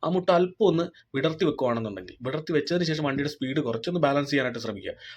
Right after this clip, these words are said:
അങ്ങനെ ചെയ്യുമ്പോൾ നല്ല ബാലൻസ് കിട്ടും.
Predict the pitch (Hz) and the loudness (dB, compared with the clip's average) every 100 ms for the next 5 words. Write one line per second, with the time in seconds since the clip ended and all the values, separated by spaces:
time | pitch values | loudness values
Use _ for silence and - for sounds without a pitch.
0 | - 117 156 156 113 104 - - - _ | -8 0 2 2 -2 -4 -10 -12 -20 _
1 | _ _ _ _ 110 120 120 110 107 104 | _ _ _ _ -4 0 0 -2 -6 -10
2 | - | -10